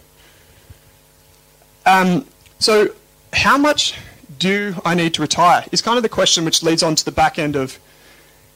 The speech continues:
um, f-, financial independence, retire early. I've got a few, um, figures here. So ten dollars twenty-three. You probably need a little bit more than that. Twenty-one dollars eighty. You know, it's a bit of a stretch.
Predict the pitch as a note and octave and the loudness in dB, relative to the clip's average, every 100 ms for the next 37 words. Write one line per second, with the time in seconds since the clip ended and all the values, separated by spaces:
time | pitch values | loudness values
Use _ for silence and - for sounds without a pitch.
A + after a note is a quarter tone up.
0 | _ _ _ - C#3+ C3+ B2+ B2+ _ - | _ _ _ -8 -4 -4 -6 -10 _ -18
1 | - F3 - D#3+ D#3+ D#3 D3 C3+ D3 C#3+ | -16 -16 -4 -2 0 -2 -2 -4 -4 -4
2 | C3 C3+ - C#3 B2+ D3 C3+ C3 - D#3+ | -6 -10 -8 -6 -4 -2 -2 -4 -2 -2
3 | C3 - E3+ D#3+ D#3 - C#3+ C#3+ C3+ - | -2 -2 2 2 2 -2 -4 -2 -2 -4
4 | - _ _ _ - E3+ D#3+ - F3 A#3 | -12 _ _ _ -4 0 0 2 2 0
5 | F#3 - - F3+ E3 D#3 - F#3 D3+ - | 0 -2 -2 -2 0 0 0 0 -2 -2
6 | F#3 F#3+ - G#3 A#3 G3+ G#3 G3+ G3 F#3+ | 0 0 2 2 4 4 2 2 2 0
7 | F#3 F#3+ G3 - - - - - - G#3 | 0 -2 -2 -4 -20 -20 -20 -8 -4 0
8 | G3+ G3 F3+ E3+ E3+ G3 F#3+ G#3+ G#3 F3+ | 0 2 2 2 2 2 0 0 0 -4
9 | - - - - E3 E3 - D#3+ D3 - | -8 -16 -12 -8 -6 -6 -6 -8 -6 -2
10 | F3 - - | -2 -2 -4